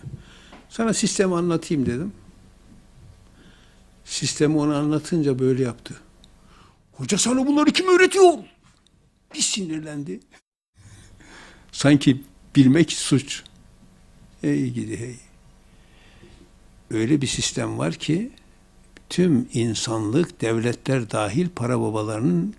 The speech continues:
kölesidir. Para babalarının kölesidir. Peki para nedir? Para diye bir şey yok bugün. Dolar diyorsunuz.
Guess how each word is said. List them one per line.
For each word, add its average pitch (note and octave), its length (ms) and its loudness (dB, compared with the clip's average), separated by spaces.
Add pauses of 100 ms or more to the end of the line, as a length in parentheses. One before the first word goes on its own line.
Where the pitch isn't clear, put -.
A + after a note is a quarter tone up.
(120)
kölesidir. - 840 -6 (3000)
Para B2+ 260 2
babalarının B2 580 2
kölesidir. A2+ 800 -8 (640)
Peki E3+ 300 8
para C3+ 280 4
nedir? D3+ 600 2 (800)
Para D#3+ 340 4
diye D3 180 8
bir C3 40 -2
şey B2 260 0
yok C3+ 260 0
bugün. G#2+ 260 -10 (1120)
Dolar F3+ 320 10
diyorsunuz. A#2 720 4